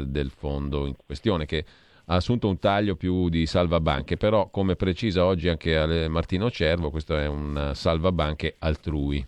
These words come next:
hm? Una riforma comunque tossica. Ecco, ti chiedo la tua valutazione, cosa è successo? Perché il ministro Gualtieri viene accusato di tradimento?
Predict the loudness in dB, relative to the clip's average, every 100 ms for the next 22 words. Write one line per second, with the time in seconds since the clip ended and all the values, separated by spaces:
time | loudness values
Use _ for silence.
0 | 0 -2 -2 -12 -20 -20 -12 -2 2 2
1 | 2 0 0 2 2 2 0 0 0 0
2 | 0 -2 -2 -6 -2 -2 -2 -2 -2 -4
3 | -8 -4 -2 0 2 2 4 4 4 2
4 | 2 2 2 0 -2 -2 -2 0 0 -2
5 | -4 -2 -2 -2 -2 -2 -2 -6 -8 -6
6 | 0 2 2 0 -2 0 0 0 0 2
7 | 2 2 0 -4 -12 _ -20 -20 -20 -20
8 | _ _ 0 2 4 2 2 0 0 2
9 | 2 0 -2 -2 0 2 2 0 -2 -4
10 | -6 -6 -6